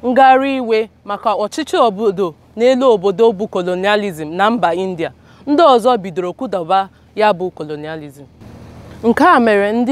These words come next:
Europe ji chọọ ịhazi obodo niile nọ n'Afrịka maka ọdịmma ha tupu ha pụọ. Ha achọghị ka obodo dị n'iche n'iche jide akụnụba nọ n'ime ala ha ka ọ wee dịrị ha mfe iwere akụnụba nke ha chọrọ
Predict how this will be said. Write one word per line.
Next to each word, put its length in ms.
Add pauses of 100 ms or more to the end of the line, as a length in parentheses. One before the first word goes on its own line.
(120)
Europe 440
ji 200
chọọ 360 (220)
ịhazi 440
obodo 360
niile 320
nọ 120
n'Afrịka 680 (380)
maka 260
ọdịmma 560
ha 260 (140)
tupu 260
ha 260 (140)
pụọ. 180 (960)
Ha 80
achọghị 420
ka 140
obodo 440
dị 160
n'iche 360
n'iche 460 (360)
jide 220
akụnụba 520
nọ 140
n'ime 280
ala 280
ha 240 (400)
ka 80
ọ 200
wee 200
dịrị 300
ha 260
mfe 400 (360)
iwere 540
akụnụba 600
nke 180
ha 240
chọrọ 340